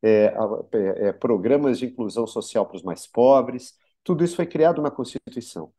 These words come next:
E de lá pra cá, a vida dos políticos brasileiros é tentar implantar isso, porque é caro.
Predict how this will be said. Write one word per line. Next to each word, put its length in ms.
E 80
de 140
lá 160
pra 200
cá, 200
a 60
vida 480
dos 180
políticos 480
brasileiros 580
é 60
tentar 480
implantar 580
isso, 300
porque 180
é 40
caro. 500